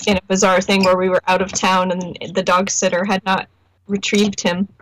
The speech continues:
Anyway, the point was he, he deserved rewarding, so Danny got I'm a Leg. Last thing we recorded at the last second, and I love it to pieces. It's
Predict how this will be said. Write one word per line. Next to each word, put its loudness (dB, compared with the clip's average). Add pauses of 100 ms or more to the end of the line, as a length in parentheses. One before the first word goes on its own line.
(540)
Anyway, 4 (440)
the -2
point 0
was 0
he, -4
he 0
deserved 2
rewarding, 0
so 2
Danny 2
got -2
I'm 2
a 2
Leg. 2 (140)
Last 2
thing 2
we 4
recorded 2 (100)
at -4
the -4
last 2
second, -2
and 2
I 0 (180)
love 2
it -4
to -10
pieces. -2
It's -20